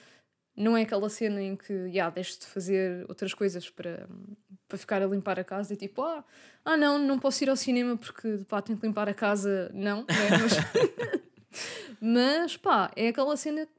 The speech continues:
estavas a dizer que, tipo, ver as coisas a ficarem limpas e,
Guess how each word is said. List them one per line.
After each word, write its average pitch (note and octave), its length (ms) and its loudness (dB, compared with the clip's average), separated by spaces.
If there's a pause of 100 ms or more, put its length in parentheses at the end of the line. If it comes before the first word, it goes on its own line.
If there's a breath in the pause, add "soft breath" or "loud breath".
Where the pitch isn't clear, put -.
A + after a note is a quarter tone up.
estavas B3 380 -2
a B3+ 40 0
dizer A3 360 0
que, G3 360 -4 (1120)
tipo, - 180 -18
ver A3 220 4
as A#3 80 -2
coisas A3+ 300 0
a A#3 60 -2
ficarem G#3+ 500 -2
limpas A3 880 -2
e, F#3 540 -10